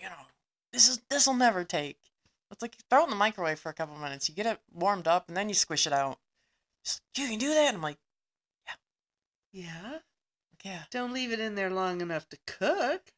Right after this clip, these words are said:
Speaker 1: Yeah, don't.
Speaker 2: Just leave it in there long enough to put it on half power.
Speaker 1: Don't put it in there so long that you can't touch it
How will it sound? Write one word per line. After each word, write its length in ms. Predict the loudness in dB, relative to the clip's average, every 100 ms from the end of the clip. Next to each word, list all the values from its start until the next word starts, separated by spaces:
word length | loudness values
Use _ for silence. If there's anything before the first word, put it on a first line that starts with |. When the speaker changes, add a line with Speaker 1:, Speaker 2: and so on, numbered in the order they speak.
| _
Speaker 1:
Yeah, 120 | -8 2
don't. 300 | 2 2 -4 _
Speaker 2:
Just 280 | -6 -6 -4
leave 220 | -4 -4
it 60 | -4
in 120 | -4
there 140 | -2 -2
long 280 | -2 -2 -4
enough 220 | -6 -10
to 100 | -18 _ _ _ -2
put 140 | -2
it 120 | 0
on 200 | 0 0
half 360 | -2 -2 0 0 _ _
power. 600 | 0 2 0 0 -2 -6 _ -4
Speaker 1:
Don't 220 | -4 -4 -10 _
put 140 | -6 -2
it 140 | 0
in 120 | -2
there 120 | -2 0
so 180 | 0
long 220 | 0 -2 -4
that 80 |
you 100 | -6
can't 300 | -8 -6 -6 -8
touch 280 | -4 -2 0
it 120 | 0